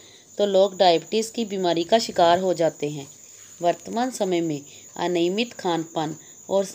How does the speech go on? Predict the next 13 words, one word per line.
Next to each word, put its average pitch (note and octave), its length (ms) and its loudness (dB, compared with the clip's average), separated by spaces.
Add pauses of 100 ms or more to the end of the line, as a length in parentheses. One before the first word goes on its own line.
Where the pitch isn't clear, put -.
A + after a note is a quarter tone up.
(120)
अस्वस्थ G#3 580 4
जीवन F#3 340 -2
शैली F3+ 360 -2
के G3+ 160 -4
कारण D#3 380 0 (420)
लोग F#3+ 260 4
मधुमेह A3 440 -2
की A3+ 160 -4
चपेट F3+ 440 -4
में A3+ 260 -4
आ E3+ 160 0
रहे E3 260 -2
हैं। D3 200 -8